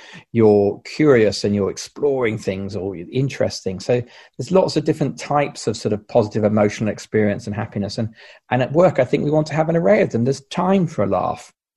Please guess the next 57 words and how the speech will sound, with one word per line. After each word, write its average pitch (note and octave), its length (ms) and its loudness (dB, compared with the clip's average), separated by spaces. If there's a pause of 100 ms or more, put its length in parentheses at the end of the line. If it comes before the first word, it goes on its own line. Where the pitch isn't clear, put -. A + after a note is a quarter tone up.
(120)
There's C#3 180 4
time E3 400 0
for - 100 -10
table G#2 300 0
tennis, G#2 220 -6
but D3+ 100 -4
it's D3 140 -4
only F#3 240 0
a - 20 -2
small D#3+ 360 0
percentage - 480 -6
of G2+ 80 -12
time. G2 280 -4
And G#2 100 0
it's A#2+ 140 -4
about A#2 320 -2 (180)
making A#2+ 360 -2
relationships B2 720 -2
or, G#2 200 0 (340)
or A2+ 180 2
relaxing A#2+ 480 0
after G#2+ 300 -4
a - 20 -4
stressful - 420 -2
bit A#2+ 120 -2
of A#2+ 80 -2
work. D3+ 200 2
But - 220 0
you've C#3+ 180 -2
actually C#3 360 -2
got C3 200 2
to A#2+ 60 2
do A#2 140 0
that G#2 160 0
accomplishment. A2+ 640 -6
You've G2+ 100 -6
got A#2+ 80 0
to A2+ 80 0
do G#2+ 160 -2
the G#2+ 160 -2
inspiration. G#2 600 -6
You've G2+ 80 -10
got G2+ 140 -8
to - 100 -16
do - 20 -12
the G2+ 80 -12
curiosity. G#2 500 -12 (160)
And C#3 100 2
I C#3+ 80 4
think D#3 200 2
that's C#3+ 260 -4
actually D#3+ 360 -4
what D3 180 0
we B2+ 100 0
like. B2 360 -2
I C#3+ 40 -6
mean, D3 240 -4